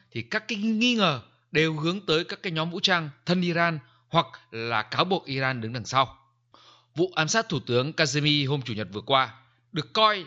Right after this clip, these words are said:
là tấn công khủng bố có chủ đích. Đáng chú ý là mục tiêu tấn công lần này nhằm vào lãnh đạo Iraq,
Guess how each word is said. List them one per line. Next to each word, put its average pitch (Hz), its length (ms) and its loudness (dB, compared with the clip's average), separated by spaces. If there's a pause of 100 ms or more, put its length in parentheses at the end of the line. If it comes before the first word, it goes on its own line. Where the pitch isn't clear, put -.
là 107 300 -4
tấn 170 240 -2
công 208 160 2
khủng 123 160 -4
bố 117 340 2
có 147 160 0
chủ 120 120 -4
đích. - 360 -4 (500)
Đáng 208 240 2
chú 185 120 0
ý 240 200 0
là 143 240 0
mục 139 240 -4
tiêu 220 120 2
tấn 190 160 -2
công 202 160 2
lần 143 160 0
này 123 240 0 (120)
nhằm 127 240 -2
vào 113 100 2
lãnh 160 200 0
đạo 196 160 4
Iraq, 165 240 0